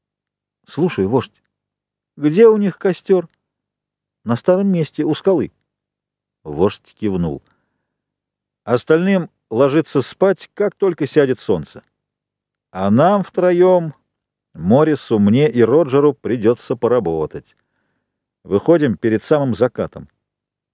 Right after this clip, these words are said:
Морис поднял руку. «А вдруг мы встретим?» Взмахом руки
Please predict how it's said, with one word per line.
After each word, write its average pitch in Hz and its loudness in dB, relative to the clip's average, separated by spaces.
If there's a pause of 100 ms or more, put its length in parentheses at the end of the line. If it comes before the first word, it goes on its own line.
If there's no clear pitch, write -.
(360)
Морис 104 -2
поднял 107 0
руку. 110 -4 (920)
«А - -4
вдруг 131 0
мы 170 0
встретим?» 165 -2 (400)
Взмахом 101 -2
руки 123 -2